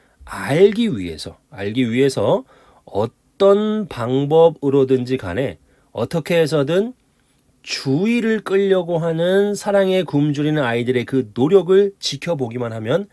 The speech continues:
된다는 거예요. 자, 사 번 보시면은요. 이 사 번에 보면 주어가 엄청 길죠. 그쵸? 아무튼 뭐 위대한,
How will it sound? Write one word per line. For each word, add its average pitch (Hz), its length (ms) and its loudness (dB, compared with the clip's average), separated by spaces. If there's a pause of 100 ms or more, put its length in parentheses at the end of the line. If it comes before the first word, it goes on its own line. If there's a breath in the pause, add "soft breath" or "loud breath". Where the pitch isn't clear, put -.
(260 soft breath)
된다는 117 420 -6
거예요. 71 240 -20 (760)
자, 104 220 -6
사 117 260 -4
번 220 240 0
보시면은요. 110 680 -4 (920)
이 131 120 -4
사 151 180 2
번에 185 200 4
보면 160 260 -2
주어가 160 540 0
엄청 151 460 -2
길죠. 135 520 -2 (320 soft breath)
그쵸? - 380 -6
아무튼 147 300 -6
뭐 156 240 -2
위대한, 156 760 0